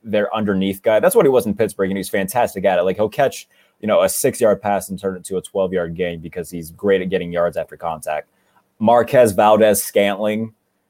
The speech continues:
Sky Moore. Like, I understand Mahomes is fantastic, uh, but having Tyreek not there anymore to just run past everybody, that's, that's gonna show. I think, like I said, Mahomes is still gonna be great. They still have Kelce,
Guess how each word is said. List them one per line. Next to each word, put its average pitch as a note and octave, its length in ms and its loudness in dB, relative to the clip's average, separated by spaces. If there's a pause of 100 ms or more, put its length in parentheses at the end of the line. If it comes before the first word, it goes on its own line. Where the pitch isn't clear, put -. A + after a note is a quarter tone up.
Sky G#2+ 580 0
Moore. G2+ 500 0
Like, G2 340 -2 (240)
I E3 140 4
understand C#3 460 2
Mahomes G#2 320 -2
is G2+ 100 -6
fantastic, F2+ 720 -8 (600)
uh, G2 180 2
but G2 380 -2 (180)
having D3 520 -2
Tyreek C3 520 -4
not G#2+ 340 -2
there G#2+ 280 0
anymore F#2 360 -4
to F#2+ 160 -10
just F#2 160 -10
run G2 300 0
past G#2 320 -2
everybody, F#2 400 0
that's, A#2 260 0 (420)
that's - 180 0
gonna C3+ 200 -4
show. - 480 -2
I B2 100 0
think, D#3+ 200 -6 (180)
like - 140 0
I F2 40 -2
said, D#2 220 -12
Mahomes C3+ 280 -4
is G2 160 -10
still B2 180 -2
gonna A2+ 140 -4
be G#2 80 -2
great. G2 360 0
They G2+ 100 -4
still B2 200 0
have B2 140 2
Kelce, G#2 520 -2